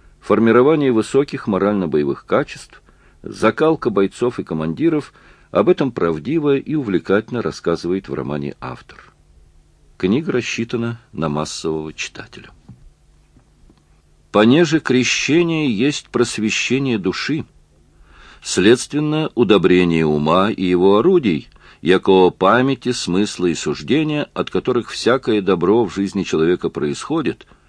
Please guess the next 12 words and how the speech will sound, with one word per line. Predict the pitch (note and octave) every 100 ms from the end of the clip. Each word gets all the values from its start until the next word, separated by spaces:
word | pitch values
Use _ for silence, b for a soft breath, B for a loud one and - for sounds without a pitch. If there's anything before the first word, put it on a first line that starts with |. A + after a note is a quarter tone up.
| b b -
есть | D2+ A#2+ D#3+ -
ли | A#2+
воля | A2 G#2 C#3 C3 A#2+
или | G2+ F#2+ F2+
хотение, | E2 - - D3+ C3+ B2+
он | G2+ A2+ A2
и | G#2
не | F2+ F2+
преодолеет. | - E2 D#2+ D2 C2+ A1+ G2 - - _ _ _ _ _ _ _ _ _ -
В | C2+ F#2+ F2 -
Н | F2+ B2 C3 - _ _
Татищев. | - E2 - G2 - - - -